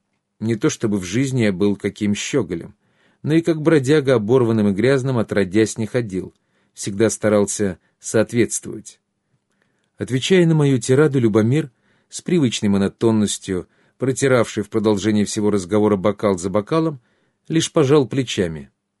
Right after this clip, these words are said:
Дескать, мало ли. Он, конечно, знал жизнь не по книгам. Случалось, наш брат-сталкер заявлялся в лейку с кровоточащими ранами — и даже со свежеоторванными конечностями.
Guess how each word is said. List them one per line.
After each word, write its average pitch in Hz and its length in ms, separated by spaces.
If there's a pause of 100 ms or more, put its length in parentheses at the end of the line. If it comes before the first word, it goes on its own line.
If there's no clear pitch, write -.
(300)
Дескать, 101 520 (340)
мало 160 340
ли. 85 220 (960)
Он, 175 160
конечно, 175 600
знал 156 400
жизнь 135 400
не 139 80
по 135 140
книгам. 80 560 (460)
Случалось, 110 680
наш 110 220
брат-сталкер 107 760 (360)
заявлялся 135 640
в 123 60
лейку 143 380
с 127 80
кровоточащими 110 800
ранами — 135 540 (680)
и 107 120
даже 143 380
со 123 200
свежеоторванными 110 1000
конечностями. 104 920